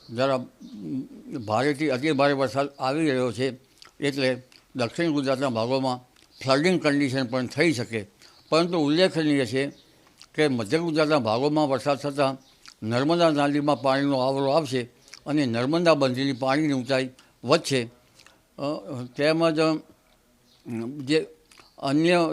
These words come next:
જે, જે ભા-, તાપી નદીના જળસ્તરમાં વધારો થશે એટલે દક્ષિણ ગુજરાતના બંધોમાં પણ પાણીની આવક આવશે.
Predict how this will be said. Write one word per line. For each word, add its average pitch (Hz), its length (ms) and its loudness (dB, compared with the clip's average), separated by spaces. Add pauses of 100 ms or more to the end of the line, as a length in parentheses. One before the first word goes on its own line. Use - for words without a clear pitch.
જે, 135 400 -4
જે 143 160 2
ભા-, 120 280 -2 (140)
તાપી 143 520 4 (440)
નદીના 160 360 2
જળસ્તરમાં 147 540 4
વધારો 131 300 4
થશે 139 280 0
એટલે - 460 -6
દક્ષિણ 139 400 -2
ગુજરાતના 160 360 2
બંધોમાં 151 520 0
પણ 165 120 0
પાણીની 156 420 2
આવક 156 320 2
આવશે. 160 320 -2